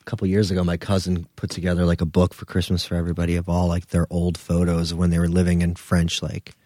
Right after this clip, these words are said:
um, uh, labor camps, just, like, worker camps. And they're, like, living in these huts. And I'm like, "God damn." And they look like they were having a blast,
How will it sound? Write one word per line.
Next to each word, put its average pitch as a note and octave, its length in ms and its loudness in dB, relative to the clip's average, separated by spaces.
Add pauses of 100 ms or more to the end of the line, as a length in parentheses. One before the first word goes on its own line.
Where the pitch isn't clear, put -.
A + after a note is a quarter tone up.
(400)
um, F2 480 2 (840)
uh, E2+ 200 -2 (100)
labor F#2 360 4
camps, A2 480 0
just, - 220 -8
like, F2 120 -2
worker F#2 380 2
camps. - 560 -8 (180)
And G2+ 80 4
they're, F#2+ 80 6
like, F2 140 2
living F#2 280 4
in F2+ 100 4
these F2 200 0
huts. F#2 360 0
And - 160 -14
I'm - 80 -20
like, - 80 -20 (1000)
"God D#3 220 2
damn." A#2 380 4 (1200)
And B2 120 6
they C3+ 140 6
look E3 180 2
like C#3 180 4
they A#2+ 100 6
were A2+ 100 4
having G#2+ 240 2
a F#2+ 60 0
blast, F#2+ 720 0